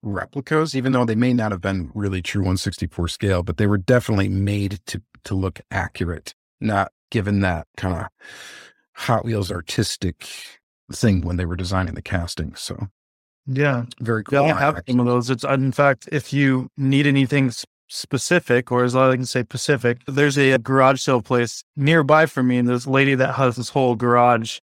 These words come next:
Speaker 2: full of,
Speaker 1: Uh-oh.
Speaker 2: uh, die cast 'cause she had a hobby shop, and it's got tons of those. And I, I go in there, and they're not cheap anymore. They're twenty, thirty bucks, could be up to forty, and you just wanna grab all of them, <laughs> but you're like, "I don't,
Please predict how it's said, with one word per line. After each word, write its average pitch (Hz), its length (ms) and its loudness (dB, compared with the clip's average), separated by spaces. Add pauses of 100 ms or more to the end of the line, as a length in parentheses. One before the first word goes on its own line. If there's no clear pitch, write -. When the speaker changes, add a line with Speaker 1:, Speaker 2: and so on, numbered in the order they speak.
(460)
Speaker 2:
full 135 180 4
of, 120 260 2
Speaker 1:
Uh-oh. 123 80 2
Speaker 2:
uh, - 20 2
die 131 260 4
cast 117 480 -2
'cause 131 120 -2
she - 180 -2
had 120 200 2
a 120 200 0
hobby 135 280 2
shop, 120 360 4 (240)
and 135 320 2
it's 139 140 -2
got 151 300 2
tons 151 320 2
of 123 100 4
those. 101 460 -2
And 127 140 2
I, 143 540 2
I 139 40 -2
go 156 240 6
in 175 80 6
there, 170 120 6
and 143 80 4
they're 165 80 4
not 170 220 4
cheap 185 280 0
anymore. 120 360 4
They're 156 300 4 (460)
twenty, 151 400 2
thirty 151 680 4 (380)
bucks, 160 520 2
could 156 200 -2
be 151 140 2
up 147 160 2
to 127 100 -4
forty, 180 560 2
and 135 260 2
you 135 160 -4
just 151 260 -4
wanna 143 180 4
grab 135 420 4 (200)
all 147 320 0
of - 120 -10
them, 147 280 -2
<laughs> - 60 -10
but 185 120 0
you're 147 140 2
like, 135 220 0
"I 131 80 2
don't, 123 600 2